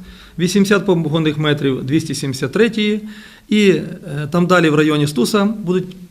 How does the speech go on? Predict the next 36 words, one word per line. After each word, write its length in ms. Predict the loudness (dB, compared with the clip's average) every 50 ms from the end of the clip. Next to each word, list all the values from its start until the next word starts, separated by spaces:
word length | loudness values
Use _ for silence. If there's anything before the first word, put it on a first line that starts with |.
| -20 -20 -20 -12
ще 200 | -4 -2 -2 0
покладені 680 | 0 -2 -2 2 2 2 2 0 0 2 2 2 2 0 -2 -6
сотка, 540 | -4 0 2 2 2 2 0 0 -2 -2 -2
сто 200 | -6 -6 -6 -4
п'ятдесятка, 720 | -2 -2 -2 -2 0 0 0 0 0 -2 -4 -4 -4 -4 -6 -10 -18 -20 -20 -20 -12 -2
порядка 320 | 0 2 2 2 2 0 -2
двісті 360 | 0 0 -2 -2 -2 -4 -4
погонних 400 | -4 -4 -4 -4 -2 -4 -4 -4
метрів. 280 | -4 -6 -8 -8 -10 -14 -16 -18 -20 -20 -20 -20 -20 -20 -20 _ _ -20 -20 -20 -20 -20 -20 -20 -20 -20 _ -20 _ _ -16
Через 200 | -10 -8 -6 0
то, 140 | 2 2 4
як 140 | 4 2
ви 100 | 2 0
бачите, 300 | 2 2 0 0 -2 -4
об'єм 320 | -4 -4 -2 -2 0 2 2
робіт 200 | 0 0 0 -2
досить 300 | -2 -4 -4 -4 -6 -6
великий. 400 | -6 -6 -6 -4 -4 -4 -6 -6 -8 -14 -20 -20 -20 -20 -20 -20 -10 -2
І 80 | 0 0
складний 380 | 2 4 2 4 4 4 2
в 100 | 2 2
тому, 300 | 0 2 2 4 2 2
що 160 | 0 0 2 4
нам 280 | 4 4 4 4 2
потрібно 480 | 2 0 0 2 0 0 2 0 -2 0
покласти 460 | 0 0 2 2 0 0 0 -2 -4
теплові 400 | -4 -4 -2 0 2 2 2 2
мережі 360 | 2 2 2 2 2 2 0
нові 360 | 0 0 0 0 -2 -2 -4 -6 -12 -16 -20 -20 -20 -20 -20 -20 -20 -10 -2
на 180 | 2 2 2
те 180 | 6 6 6 8
місце, 420 | 8 8 6 4 2 2 2 2
де 140 | 4 4 2
сьогодні 480 | 2 2 0 4 4 4 4 4 2 -2
функціонують 600 | 0 -2 -4 -2 -2 -2 -2 0 0 0 -2 -2
старі. 440 | -4 -6 -6 -6 -6 -6 -10 -12